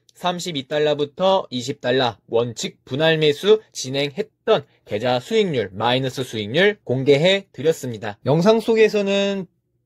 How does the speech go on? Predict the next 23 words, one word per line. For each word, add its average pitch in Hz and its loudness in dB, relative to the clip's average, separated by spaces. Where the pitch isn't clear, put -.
보이진 160 -4
않지만 143 -2
제가 151 2
따로 190 2
엑셀 165 0
장부로 165 0
관리하고 165 0
있는 156 -6
티큐큐큐 180 -12
계좌 123 0
관리 123 0
현황에서는 160 -4
총 185 0
티큐큐큐 208 -4
삼백 226 0
주 208 -8
보유하고 151 0
있고요. 151 0
평가 240 2
손익은 202 -2
마이너스 143 -4
삼백삼십만 185 -6
원, 139 -2